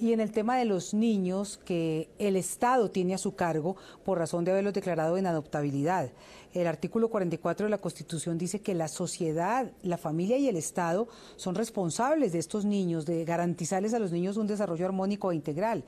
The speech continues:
Entonces me mueve el interés por los niños,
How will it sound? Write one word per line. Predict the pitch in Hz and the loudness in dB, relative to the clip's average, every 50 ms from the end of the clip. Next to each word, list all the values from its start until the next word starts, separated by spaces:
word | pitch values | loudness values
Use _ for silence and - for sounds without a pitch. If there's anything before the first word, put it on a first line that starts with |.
| - - - - - - | -12 -20 -20 -20 -12 -6
Entonces | - 170 - 175 170 214 247 | -4 -2 -2 0 0 0 2
me | 240 233 196 | 2 2 2
mueve | 180 180 202 233 240 208 147 - - | 2 2 2 2 2 2 0 -2 -2
el | 190 185 180 | -2 0 0
interés | 185 175 156 - 165 170 170 170 | 0 0 0 0 0 0 -2 -2
por | - - 240 240 | -2 -2 0 0
los | 233 208 175 | 0 0 0
niños, | 190 208 233 233 214 208 208 226 254 247 | 2 2 2 2 2 2 0 0 -2 -4